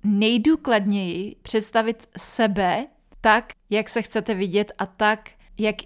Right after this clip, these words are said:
ideálně chcete vypadat v případě, že všecko jde tak, jak má a že se vám daří. A nebojte se i těch nejmenších detailů. Fakt si představte, jaký máte, já nevím, auto, nebo jakou v případě vaší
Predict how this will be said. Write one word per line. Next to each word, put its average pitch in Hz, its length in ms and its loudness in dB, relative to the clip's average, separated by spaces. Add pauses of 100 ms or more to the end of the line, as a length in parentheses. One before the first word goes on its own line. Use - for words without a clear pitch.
ideálně 220 680 2
chcete 208 360 -4
vypadat 180 560 -2
v - 80 -20
případě, 196 440 -4
že 185 120 -4
všecko 190 360 -6
jde 185 100 -2
tak, 185 200 -6
jak 175 160 -6
má 185 220 0
a - 120 -4
že 190 120 -8
se 190 140 -8
vám 185 240 -6
daří. 175 420 -8 (400)
A 190 420 0 (260)
nebojte 233 560 0
se 196 220 -2
i 202 200 -6
těch 214 320 -4
nejmenších 220 840 0
detailů. 202 640 -2
Fakt - 340 -8
si 220 280 -2 (320)
představte, 220 580 -4
jaký 214 380 -2
máte, 208 680 0
já 202 200 -2
nevím, 170 360 -6
auto, 196 640 2 (300)
nebo 196 500 2 (240)
jakou 208 640 2
v - 100 -18
případě 226 480 0
vaší 202 840 -4